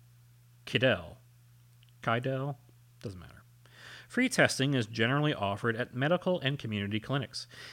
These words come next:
and at retail pharmacies. In places where demand for testing is especially high, people face lo-, hours-long lines or scarce appointment slots.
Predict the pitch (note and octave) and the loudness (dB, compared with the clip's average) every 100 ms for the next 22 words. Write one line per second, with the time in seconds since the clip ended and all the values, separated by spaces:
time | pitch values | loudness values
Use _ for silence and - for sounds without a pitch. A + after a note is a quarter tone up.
0 | - A2+ B2+ G#2 - G#2 - A2 - A#2 | -6 -2 0 0 -2 -6 -2 -2 -2 -2
1 | A2 - - - - - - B2+ C#3 G3 | -4 -8 -12 -16 -18 -20 -6 -4 2 2
2 | G#3 A#3+ F3 F#3 E3+ A#2 G#2 G#2+ A2+ A2+ | 4 2 2 2 4 4 2 0 0 -2
3 | - A2+ - G2+ F#2+ G2 G3 G3+ A#2 G#2+ | 2 0 0 -6 -4 -2 0 2 2 0
4 | G2+ G2 G#2+ - - - - - F3+ G3 | 2 2 2 -2 -12 -16 -16 -4 0 2
5 | - D3 - - A2+ G#2+ A#2 - A#2 C#3 | 8 8 8 2 4 6 4 4 10 12
6 | E3 D3+ A2+ A2 G#2+ G#2+ A#2 A2 F#2+ - | 10 8 6 6 6 6 8 6 4 4
7 | A2+ A#2 - - - - C#3+ G2 - A2 | 4 4 4 0 0 2 4 4 0 -6
8 | - C3+ G2 - C3 G#2+ - - | -4 -4 -4 -6 -6 -8 -10 -14